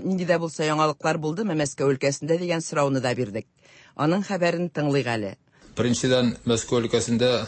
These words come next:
Speaker 2: җәмгыять палатасы, э, төзелде. Э, мин шул җәмгыять палатасының әгъзасы. Бер яктан, икенче яктан, Мәскәү өлкәсендә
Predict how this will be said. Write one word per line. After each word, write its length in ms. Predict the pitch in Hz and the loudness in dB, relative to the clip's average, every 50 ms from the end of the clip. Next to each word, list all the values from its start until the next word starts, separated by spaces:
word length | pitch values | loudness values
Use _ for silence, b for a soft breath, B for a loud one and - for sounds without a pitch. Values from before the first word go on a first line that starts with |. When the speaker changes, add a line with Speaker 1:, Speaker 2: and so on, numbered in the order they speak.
| - - - - - | -8 -14 -20 -12 -8
Speaker 2:
җәмгыять 800 | 113 110 98 95 110 127 127 127 113 101 123 135 143 139 139 - - - | -6 -6 -4 0 2 2 4 4 4 4 4 2 2 0 0 -4 -2 0
палатасы, 560 | 120 123 135 135 - 151 120 - - 120 92 82 B B B B | 2 2 2 2 2 0 -2 0 0 0 0 -2 B B B B
э, 120 | - 117 110 | -4 -4 -4
төзелде. 640 | - - 127 113 123 113 110 107 110 135 151 165 156 139 B B B B B B | 0 0 0 2 2 2 2 2 2 2 2 2 2 0 B B B B B B
Э, 260 | 113 104 104 101 101 | -4 -2 0 0 0
мин 160 | 107 123 131 240 | 2 2 0 0
шул 180 | - 127 120 | 0 -2 -2
җәмгыять 560 | 110 107 117 120 113 117 123 123 113 - - | 0 2 2 2 4 2 2 2 2 0 -2
палатасының 720 | - 117 117 120 117 117 - - 117 113 117 110 107 - - - | -2 2 2 2 2 0 -2 -2 -2 -2 0 -2 -2 -6 -6 -2
әгъзасы. 680 | - 117 110 110 107 110 104 101 - - 135 151 160 156 - - - - B B B B - | 0 0 2 2 2 2 2 2 2 0 0 0 0 -2 -4 -10 -20 -20 B B B B -4
Бер 120 | - 113 120 | -2 0 2
яктан, 460 | 120 117 110 110 - - 110 110 110 113 | 2 2 0 -2 -2 -4 -4 -4 -2 -4
икенче 320 | 110 - 131 127 - 139 | -2 0 0 0 2 2
яктан, 400 | 131 123 - - 117 107 101 98 - B B B B B B B B - | 0 0 0 0 0 0 0 -2 -4 B B B B B B B B -2
Мәскәү 460 | 120 123 117 - - 147 139 131 107 | 0 0 0 0 0 0 2 2 2
өлкәсендә 800 | 113 117 - 127 113 113 120 120 117 120 117 113 107 98 - - | 0 0 0 0 0 2 2 2 4 4 4 2 2 0 -2 -6